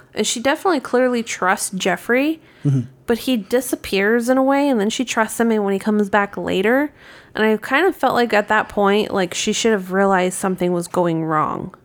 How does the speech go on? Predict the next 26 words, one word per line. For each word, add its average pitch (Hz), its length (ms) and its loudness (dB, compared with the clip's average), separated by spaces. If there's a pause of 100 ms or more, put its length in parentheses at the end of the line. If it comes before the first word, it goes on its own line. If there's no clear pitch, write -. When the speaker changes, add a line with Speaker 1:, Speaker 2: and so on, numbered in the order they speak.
(300)
Speaker 1:
Because 220 360 0
the 190 80 -2
cop 220 260 0
Speaker 2:
Mm. 110 40 -6
Speaker 1:
had 226 120 2
already 208 300 2
disappeared. 180 840 -2
Speaker 2:
Yeah. 98 340 -4
Speaker 1:
Then 214 240 2
Jeffrey 185 460 0
did. 262 340 2 (140)
Speaker 2:
Yeah. 98 280 -4 (260)
Speaker 1:
So 196 500 2
I - 160 0
got, 226 320 -2
I - 80 2
was 226 160 2
already 262 280 2
kind 247 260 0
of 233 120 0
like, 196 440 0 (760)
"You're 208 200 0
s-, - 320 -12
you're - 120 -20
kinda 302 220 0
stupid." - 540 -4